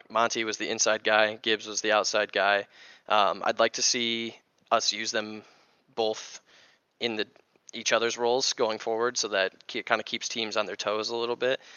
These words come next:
Um, but from what we did see of Gibbs, um, which I was surprised, honestly, that how little he played and how little he was on the field.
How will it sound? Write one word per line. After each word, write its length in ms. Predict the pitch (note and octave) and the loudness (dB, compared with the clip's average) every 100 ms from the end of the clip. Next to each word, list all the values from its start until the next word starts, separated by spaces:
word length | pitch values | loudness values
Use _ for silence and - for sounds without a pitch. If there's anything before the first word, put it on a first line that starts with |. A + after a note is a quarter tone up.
| - - | -20 -12
Um, 240 | - G#2 F#2+ | -2 -2 0
but 140 | G#2 | -2
from 160 | B2 A2+ | -2 2
what 180 | A#2 - | 2 2
we 120 | A2+ | -2
did 200 | A#2 A2+ | -2 0
see 220 | A2 A2 | -2 -2
of 120 | G#2 | -6
Gibbs, 440 | G#2 G#2 G#2 - - - - - - | -4 -4 -2 -6 -6 -20 -20 -20 -6
um, 180 | - - | -2 -2
which 140 | A#2 C3+ | 0 0
I 20 | |
was 80 | C3 | 0
surprised, 400 | - D#3 G#3+ C3+ | 2 4 4 4
honestly, 300 | C3+ - B2 | 2 2 0
that 240 | A2 G2 _ _ _ _ | 0 -2 _ _ _ _
how 200 | - B2 | 0 2
little 280 | A2 A2 A#2+ | 2 0 0
he 120 | B2+ | -2
played 320 | C3 B2 B2+ - | -4 0 0 0
and 80 | |
how 120 | G#2 A2 | -2 0
little 220 | A2 G#2+ | 2 0
he 140 | G#2+ | -2
was 120 | G2+ | -6
on 140 | G2+ G#2+ | -4 -4
the 60 | |
field. 280 | A2+ B2+ B2+ | -4 -2 -2